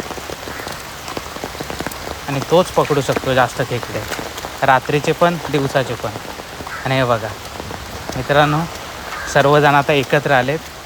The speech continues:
एकाच ठिकाणी, एकाच फ्रेममध्ये. त्यांना खेकडे पकडायचेत. कंटाळलेत पण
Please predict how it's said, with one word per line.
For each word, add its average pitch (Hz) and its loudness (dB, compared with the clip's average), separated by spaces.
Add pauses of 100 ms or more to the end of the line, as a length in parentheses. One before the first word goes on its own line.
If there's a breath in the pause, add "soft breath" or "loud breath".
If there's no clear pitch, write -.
(140)
एकाच 143 0
ठिकाणी, 139 0
एकाच 143 2
फ्रेममध्ये. 135 2 (480)
त्यांना 135 -2
खेकडे 139 0
पकडायचेत. 131 0 (1800)
कंटाळलेत 151 4 (140)
पण 180 6